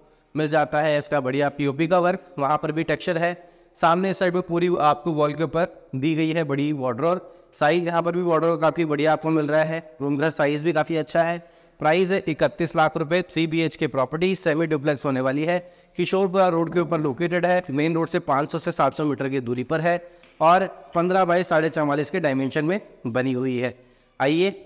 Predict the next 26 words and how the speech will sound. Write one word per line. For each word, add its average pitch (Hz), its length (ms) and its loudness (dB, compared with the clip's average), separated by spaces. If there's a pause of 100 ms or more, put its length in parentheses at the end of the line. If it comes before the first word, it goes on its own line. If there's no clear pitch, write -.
(240)
फर्स्ट 160 200 2
फ्लोर 175 180 0
से 180 120 0
देख 165 180 -2
लेते 175 180 -2
हैं 175 100 0
कैसे 165 260 -2
होने 170 140 -2
वाली 165 240 0
है, 175 180 0 (340)
लेकिन 151 220 -2
चैनल 156 280 0
पर 170 140 -2
नए 170 180 0
हैं 190 400 -4
सब्सक्राइब 151 540 0
ज़रूर 147 280 -2
कीजिएगा, 143 440 0 (340)
साथ 156 140 2
ही 165 120 2
बेल 147 160 2
आइकन 143 180 0
को 151 80 -2
प्रेस 135 220 0
कर 120 120 -2
दीजिएगा। 104 420 -4